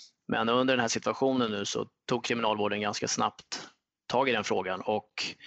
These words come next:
möjliggjorde för föräldrar då att träffa sina barn via Skype. Eh, och det var ju ett sätt att underlätta för, för barnens skull framförallt. Och, och barnen förstår ju inte det här, de små. Eh, vi har ett antal såna iPads på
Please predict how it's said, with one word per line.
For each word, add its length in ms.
möjliggjorde 520
för 500
föräldrar 380
då 140
att 60
träffa 260
sina 200
barn 320
via 160
Skype. 460
Eh, 320
och 200
det 160
var 160
ju 100
ett 80
sätt 180
att 140
underlätta 460
för, 200
för 80
barnens 360
skull 220
framförallt. 560
Och, 200
och 320
barnen 540
förstår 300
ju 80
inte 160
det 60
här, 160
de 120
små. 340
Eh, 140
vi 180
har 240
ett 120
antal 520
såna 300
iPads 440
på 300